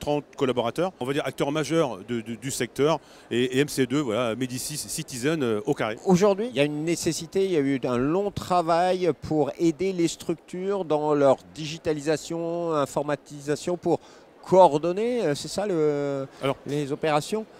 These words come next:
Speaker 1: Oui, et aider, c'est, c'est pas forcément aider, c'est accompagner un mouvement, quoi.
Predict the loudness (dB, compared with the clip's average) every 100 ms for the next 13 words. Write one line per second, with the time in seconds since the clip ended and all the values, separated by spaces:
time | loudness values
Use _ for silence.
0 | -16 -4 -2 0 -4 0 0 2 0 -2
1 | -6 -6 -6 -2 0 2 2 0 0 2
2 | 0 -2 -4 -4 0 0 2 0 0 -4
3 | -4 -4 -2 -2 -2 -6